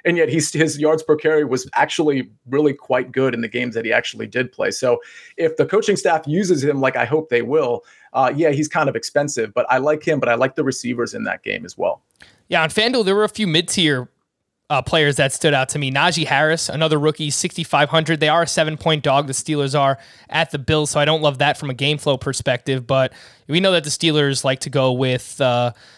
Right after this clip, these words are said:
Speaker 2: with that workhorse running back, so we could see fifteen plus touches in his season debut. And Terry McLaurin, sixty-nine hundred. I think he's an alpha wide receiver,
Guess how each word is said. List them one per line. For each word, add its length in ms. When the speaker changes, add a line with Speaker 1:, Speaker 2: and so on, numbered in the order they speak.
Speaker 2:
with 100
that 140
workhorse 420
running 180
back, 180
so 80
we 80
could 160
see 120
fifteen 320
plus 240
touches 480
in 160
his 440
season 600
debut. 500
And 280
Terry 200
McLaurin, 480
sixty-nine 480
hundred. 220
I 80
think 160
he's 180
an 160
alpha 300
wide 220
receiver, 600